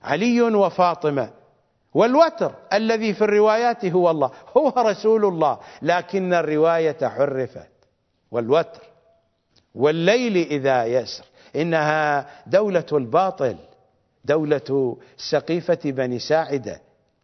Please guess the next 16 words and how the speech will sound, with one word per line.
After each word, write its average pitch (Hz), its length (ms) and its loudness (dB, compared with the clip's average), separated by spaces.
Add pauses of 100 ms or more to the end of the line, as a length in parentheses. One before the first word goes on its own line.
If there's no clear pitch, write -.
(360)
التي 120 380 -2
لا 131 140 2
زالت 151 420 -2
مستمرة 147 640 -2
إلى 135 480 0
يومنا، 156 420 0 (220)
إنها 151 380 0
دولة 175 460 0
إبليس، 131 1000 -6 (440)
والتي 123 420 -2
ستنتهي 151 720 -2
متى؟ 165 360 -2 (260)
عند 180 360 -2
الفجر، 143 640 -2 (580)
ينقضي 135 680 -2
الليل. 131 1000 -4